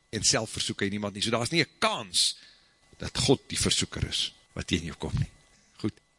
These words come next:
so, ons het gekyk daarna. Maar toe het ons terselfde tyd gesê, o, ek laat ek net dit by sê, onthou nou, as God dit sou nodig gehad het om ons te versoek,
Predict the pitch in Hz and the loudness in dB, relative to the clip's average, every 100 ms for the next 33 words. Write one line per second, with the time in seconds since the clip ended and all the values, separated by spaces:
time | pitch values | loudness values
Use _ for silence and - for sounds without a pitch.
0 | _ - 151 135 131 131 131 131 123 98 | _ 0 0 0 -2 0 0 2 2 0
1 | 92 82 - - - _ _ _ _ _ | -2 -4 -14 -20 -20 _ _ _ _ _
2 | _ - 156 - 226 233 196 - 190 185 | _ 2 2 4 4 4 6 6 6 4
3 | 160 - 139 123 101 101 - - 147 - | 2 4 4 4 2 -4 0 4 4 4
4 | - - 117 127 135 135 123 147 151 - | -8 -8 -2 2 4 4 4 4 4 4
5 | 104 - 95 - _ _ _ 131 127 220 | 2 2 0 -4 _ _ _ 2 6 6
6 | 160 170 - - _ _ _ _ _ _ | 4 0 -4 -20 _ _ _ _ _ _
7 | _ - 202 - - 359 - 175 - 170 | _ 0 4 4 4 2 2 2 4 4
8 | 127 185 - 127 117 117 127 139 135 - | 4 4 4 2 2 0 -4 0 2 2
9 | 127 135 - 165 - - | 2 6 6 6 4 -6